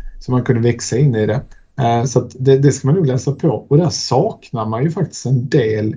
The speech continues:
info. Eh, måste jag säga, det var inte l-, jättelätt tillgänglig info,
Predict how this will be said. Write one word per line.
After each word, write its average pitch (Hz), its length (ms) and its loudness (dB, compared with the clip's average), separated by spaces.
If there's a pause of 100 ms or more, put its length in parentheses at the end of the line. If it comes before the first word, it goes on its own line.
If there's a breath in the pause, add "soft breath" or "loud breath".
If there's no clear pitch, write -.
info. 135 600 0 (720)
Eh, 127 100 -4 (1080)
måste 131 180 0
jag 117 80 0
säga, 131 260 4
det 127 120 4
var 139 100 4
inte 165 160 2
l-, 139 280 2
jättelätt 127 1120 -2
tillgänglig 110 760 -2
info, 123 580 0